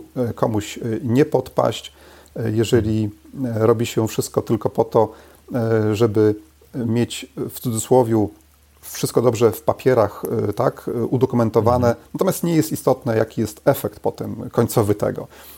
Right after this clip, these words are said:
Speaker 1: E, ważne tylko, żebym ja był be-, bezpieczny, bo jeśli nie, no to ktoś inny potem może, e, to wyciągnąć przeciwko mnie. E, no to to nie buduje dobrej, dobrej atmosfery. No i mam też porównanie do organizacji, które właśnie, e, działają z,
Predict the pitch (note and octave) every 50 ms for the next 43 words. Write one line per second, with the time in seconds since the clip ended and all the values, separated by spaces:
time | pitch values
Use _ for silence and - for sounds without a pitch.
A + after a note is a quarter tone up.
0 | _ - C#3 A2+ G#2+ G#2 G#2 G#2 A2 A#2+ G#2 A#2+ B2+ B2 B2 - - - - A2+
1 | B2 A2+ A2+ A#2+ C3 A#2+ A#2+ A2+ A2 A2 A2+ B2+ - A#2 - - - C3+ A2 -
2 | - - - - - - - - - - - - G#2 F#2+ G#2+ G2+ G2+ G2+ G#2 G#2
3 | A#2 A#2 - - - G#2+ G#2 A#2 A#2+ A2+ G#2+ - - - - A#2 - - B2 A2
4 | G#2+ G#2 - G#2 - - G#2+ G#2 G#2 G#2+ G2 G2+ G2+ - - - - _ _ -
5 | A#2+ G2+ - B2+ G#2 G2+ G#2 - A#2 G#2 G#2 G2+ - - - A2 - - G#2+ G2+
6 | G2 G#2 A#2 C#3 D#3 - - - - - _ _ _ _ _ - - D#3+ - -
7 | - C3 C#3 - D3+ C#3+ - D#3+ D3+ C#3 C#3 C3 C3 B2 B2 B2+ A#2 G2+ F2+ F#2
8 | G#2 - - G2 G2 F#2+ - - G#2+ G#2 F#2+ G2 G2+ - - G#2 - - - -
9 | G#2+ G#2 - - _ - - _ - - A#3 A#3+ A#3 G#3 - - - A#3 G#3 G3+
10 | E3+ F#3 G3 F#3+ F#3 D#3+ F3 E3+ E3+ D3+ D#3+ D#3+ D3+ C3 D3+ D3+ D3+ - C#3+ -
11 | - C3+ B2 A#2 B2 A#2+ - - B2 A#2+ A2+ A2+ A2+ - - C3+ A#2+ A#2+ A#2 A2+
12 | A2 A2 G#2+ - - A#2+ G2 A2+ A2 A2 A2 A#2+ C#3+ E3+ G3 G#3 F#3+ - - -
13 | -